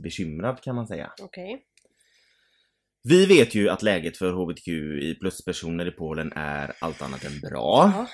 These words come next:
Speaker 1: Vi har ju till och med ett helt avsnitt om det från
Speaker 2: Mm.
Speaker 1: säsong ett.
Speaker 2: Mm. Och det
Speaker 1: Ehm.
Speaker 2: heter, eh, Polens H B T Q-fria zoner.
Speaker 1: Ja, exakt.
Speaker 2: H B T Q-frida zoner. <laughs>
Speaker 1: H B T Q-frida, yeah. Ehm,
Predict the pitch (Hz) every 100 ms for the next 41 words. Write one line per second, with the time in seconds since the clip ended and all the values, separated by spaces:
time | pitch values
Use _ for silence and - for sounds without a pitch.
0 | - 107 117 117 113 98 95 98 87 85
1 | 78 - 90 85 76 73 80 - 90 107
2 | 104 110 143 - 101 98 92 - 104 196
3 | - - - 196 202 277 - - - _
4 | _ - - 196 190 - 180 190 185 185
5 | 185 185 180 180 175 175 175 170 - 190
6 | 170 165 170 160 180 - 180 175 180 175
7 | 180 - 127 120 85 - - 87 - -
8 | - - 285 277 - 262 - 214 185 226
9 | 233 339 262 285 - 320 - - 202 -
10 | 110 - 80 78 90 110 _ - 80 71
11 | _ - - - - 101 101 98 95